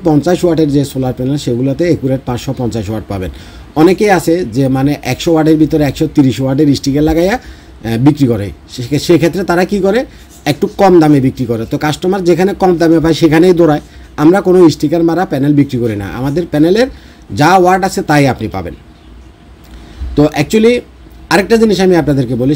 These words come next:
সেটা হচ্ছে অনেকে বলেন যে টেলসানের solar প্যানেলগুলো, অর্থাৎ চব্বিশ ভোল্টের solar panel দিয়ে ডিসি সেট আপ করতে চান। আসলে ডিসি সেট আপের জন্য only বারো ভোল্টের solar panel, চব্বিশ ভোল্টের solar panel দিয়ে ডিসি সেট আপ আপনি করতে পারবেন না।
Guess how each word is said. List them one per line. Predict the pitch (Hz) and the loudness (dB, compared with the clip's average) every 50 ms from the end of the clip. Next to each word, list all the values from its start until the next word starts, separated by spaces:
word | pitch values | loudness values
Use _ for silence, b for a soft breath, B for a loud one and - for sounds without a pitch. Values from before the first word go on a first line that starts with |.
| 151 | -2
সেটা | 151 139 165 175 | 0 0 0 0
হচ্ছে | 185 175 - 214 208 - 151 | 0 0 -2 -4 -4 0 2
অনেকে | 156 165 151 190 196 185 | 2 2 2 2 0 0
বলেন | 185 185 185 180 170 | 2 2 2 2 2
যে | 190 - - - | 0 -2 0 2
টেলসানের | 175 180 175 165 180 185 190 196 185 147 | 4 4 4 4 2 0 -2 -2 -2 0
solar | 165 160 160 151 135 | 0 2 2 2 0
প্যানেলগুলো, | 139 135 131 123 110 123 123 123 | 0 -2 -2 -2 -4 -4 -4 -4
অর্থাৎ | - - 165 147 - - | -4 -6 -6 -4 0 2
চব্বিশ | 180 165 160 170 165 160 | 2 4 4 2 2 2
ভোল্টের | 180 185 175 196 185 - | 2 0 0 -2 -4 -2
solar | - 160 165 170 151 | 0 0 0 0 0
panel | 165 165 170 170 170 | -2 -2 0 0 0
দিয়ে | 170 175 156 139 | 0 0 0 0
ডিসি | 135 113 131 151 107 | 0 0 0 0 0
সেট | 135 123 117 | -2 -4 -6
আপ | - - | -6 -8
করতে | 120 101 104 104 - | -8 -8 -8 -10 -10
চান। | 104 - - - | -10 -10 -10 -8
আসলে | 127 147 180 190 - 175 175 B B B B B B 120 123 | -4 -2 0 0 0 -2 -4 B B B B B B -2 2
ডিসি | 147 160 - 214 185 - | 2 2 2 0 -2 -2
সেট | 202 185 196 | -2 -2 -2
আপের | 190 202 196 196 | -2 -2 -2 -2
জন্য | 208 220 220 202 165 | -2 -2 0 0 2
only | 160 160 160 175 160 156 | 4 6 6 6 4 2
বারো | 143 135 135 127 | 0 0 0 -2
ভোল্টের | 135 135 123 131 120 - | -2 -2 -2 -4 -4 -4
solar | 123 110 107 101 90 | -6 -6 -6 -6 -8
panel, | 107 95 95 92 - | -10 -10 -10 -8 -6
চব্বিশ | 139 135 135 143 147 143 | -4 0 2 2 2 4
ভোল্টের | 160 170 160 185 175 - | 2 2 0 0 -2 -2
solar | 151 147 147 151 135 | -2 -2 -2 -2 0
panel | 151 156 160 160 160 | 0 0 0 2 2
দিয়ে | 170 165 151 131 | 2 0 0 -2
ডিসি | 120 113 147 139 - | -4 -4 -6 -6 -6
সেট | 160 151 143 165 | -6 -6 -4 -4
আপ | 160 151 | -4 -4
আপনি | 139 - 220 277 - B B B B B | -4 -4 -6 -6 -8 B B B B B
করতে | 185 185 170 196 175 | 2 2 2 2 2
পারবেন | 143 120 107 107 101 98 | 2 0 0 -2 -4 -6
না। | 90 | -8